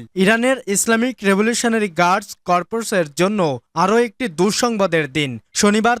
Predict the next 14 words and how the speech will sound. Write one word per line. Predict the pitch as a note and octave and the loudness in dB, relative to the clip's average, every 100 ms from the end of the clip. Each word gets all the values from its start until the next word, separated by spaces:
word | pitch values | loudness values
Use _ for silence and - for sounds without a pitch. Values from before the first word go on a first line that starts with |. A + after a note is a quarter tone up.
| G3+ | -2
তাদের | F3+ F#3+ C#3 | -2 -2 -2
ড্রোন | E3 F#3 A3 G3+ | 0 2 0 -2
ইউনিটের | G3 G3 F#3 E3 C3 A2 - | 0 0 0 0 -2 -6 -4
দ্বিতীয় | E3 G3+ A#3+ B3 G3+ | -2 0 0 -2 0
কমান্ডারও | F3+ F3+ F3+ E3+ | -2 0 0 0
নিহত | D#3 E3 G#3 A3+ G3 | 0 0 0 0 0
হয়েছেন। | D#3 D3+ - D3 B2+ - - | 0 0 0 -2 -4 -8 -2
প্রধান | G#3 G3 A3+ A#3 | 0 2 0 0
নিহতের | G3+ F#3 F#3 E3+ - | -2 -2 0 -2 0
পর | F3+ F#3+ A3 - | 0 0 0 -6
তিনি | - G#3+ E3+ | -6 -2 -2
দায়িত্বপ্রাপ্ত | C#3+ E3 G3+ - A3+ G3 F3 - | 0 0 0 -4 -2 0 -2 -2
হয়ে | E3 D#3 F#3 G#3+ D3+ | -2 0 0 0 -2
ইসরায়েলে | D#3 D#3+ G#3 G#3+ | -4 0 0 0